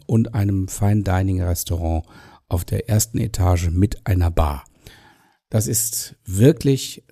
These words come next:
zukünftig das Kleinod der,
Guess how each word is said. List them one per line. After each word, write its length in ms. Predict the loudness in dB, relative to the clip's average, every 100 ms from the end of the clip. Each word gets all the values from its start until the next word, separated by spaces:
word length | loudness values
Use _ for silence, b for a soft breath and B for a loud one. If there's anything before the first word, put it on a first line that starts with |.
| -2
zukünftig 680 | 2 2 2 0 -2 -2 -2
das 560 | -8 0 2 2 0 -2
Kleinod 880 | 0 2 2 0 -2 -4 -4 -10 -4
der, 300 | -2 -2